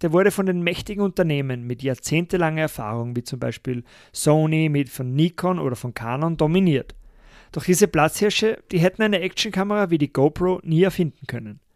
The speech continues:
Der Kameramarkt war nämlich voll und ganz darauf fokussiert, den Massenmarkt mit Modellen mit noch besserer Technologie und höherer Bildqualität zu bedienen. Doch GoPro versuchte es anders. Nach zweijähriger Suche fand Woodman endlich einen chinesischen Hersteller,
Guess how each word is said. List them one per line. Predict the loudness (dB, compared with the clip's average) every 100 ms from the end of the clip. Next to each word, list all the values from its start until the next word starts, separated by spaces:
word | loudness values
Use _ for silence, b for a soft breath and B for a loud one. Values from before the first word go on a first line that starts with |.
| b -8
Der | -4
Kameramarkt | 0 4 6 6 6 4 2 0
war | 2
nämlich | 2 0 0
voll | 6 6
und | 6 2
ganz | 0 0
darauf | -2 -2
fokussiert, | -4 -6 -8 -2 0 -2 -4
den | -4
Massenmarkt | -2 -2 0 0 0 -2
mit | 0
Modellen | 0 2 2 4 2 -2 -8
mit | -10 -4
noch | -2 -2 0
besserer | -4 -2 -4
Technologie | -4 -6 -4 -4 -4 -6 -8
und | -8 -8 -10 b b
höherer | 6 8 8 0
Bildqualität | -2 -6 -6 -6 -6 -6 -10 -10
zu | -6
bedienen. | -4 -4 -6 -12 _ _ _ -4
Doch | -4 6
GoPro | 8 10 8 6 4
versuchte | -4 2 2 4 0
es | 0
anders. | -8 -8 -12 -18 -8
Nach | -8
zweijähriger | 0 6 10 10 8 2
Suche | 0 2 0 0 0 0 -2
fand | -4 -2 2
Woodman | 0 2 -4
endlich | 0 -2 -2 -2
einen | -2 -2
chinesischen | -4 -2 0 -2 0
Hersteller, | 0 0 -2 -6 -6